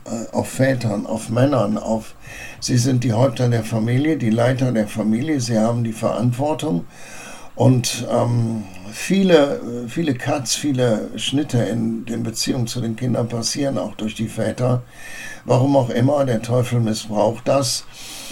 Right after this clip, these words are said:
Und da wird zuallererst, wird das Herz der Väter zu den Kindern gekehrt. Also dass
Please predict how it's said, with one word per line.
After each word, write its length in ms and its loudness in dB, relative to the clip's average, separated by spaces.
Und 460 0
da 220 -2
wird 220 -4
zuallererst, 920 0
wird 200 -4
das 240 -2
Herz 320 0
der 100 -2
Väter 380 0
zu 160 -4
den 160 -2
Kindern 340 0
gekehrt. 460 -4
Also 280 -4
dass 360 0